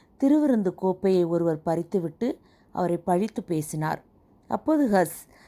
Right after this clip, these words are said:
"தேவனுடைய ராஜ்யத்தில் அவர் தரப்போகிற கோப்பையில் நான் பருகுவேன்" என்று பதில் கூறினார். அதன் பிறகு அதிகாரிகள் அவருடைய சீருடையிலிருந்து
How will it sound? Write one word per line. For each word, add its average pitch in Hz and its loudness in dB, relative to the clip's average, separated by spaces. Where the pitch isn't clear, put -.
"தேவனுடைய 196 4
ராஜ்யத்தில் 196 2
அவர் 170 -4
தரப்போகிற 190 -2
கோப்பையில் 190 -4
நான் 180 -4
பருகுவேன்" 196 2
என்று 170 -2
பதில் 160 -2
கூறினார். 151 -4
அதன் 294 2
பிறகு 214 2
அதிகாரிகள் 185 0
அவருடைய 175 -2
சீருடையிலிருந்து 180 0